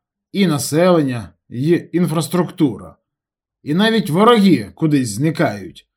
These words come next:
У цій ситуації ти навіть їм тішився б. Але вони теж зникають. І чим далі на схід ти рухаєшся, тим тривожніше тобі стає. А коли ти врешті потрапляєш сюди,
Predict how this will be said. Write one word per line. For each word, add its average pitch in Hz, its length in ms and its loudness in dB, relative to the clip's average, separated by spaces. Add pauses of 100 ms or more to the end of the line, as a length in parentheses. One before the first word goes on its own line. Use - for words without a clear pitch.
(280)
У 147 100 -6
цій 214 200 0
ситуації 202 560 0
ти 190 80 -2
навіть 208 300 2
їм 180 320 0
тішився 123 640 -4
б. 101 320 -8 (560)
Але 156 200 2
вони 214 240 8
теж 143 320 0
зникають. 113 720 -4 (500)
І 135 120 -10
чим 214 260 4
далі 196 260 4
на 160 120 0
схід - 380 0
ти 147 120 0
рухаєшся, 135 720 -2 (420)
тим 170 220 2
тривожніше 165 640 2
тобі 139 280 -4
стає. 147 560 -2 (640)
А 123 100 -10
коли 196 220 6
ти 208 120 2
врешті 208 400 4
потрапляєш 165 640 0
сюди, 165 540 0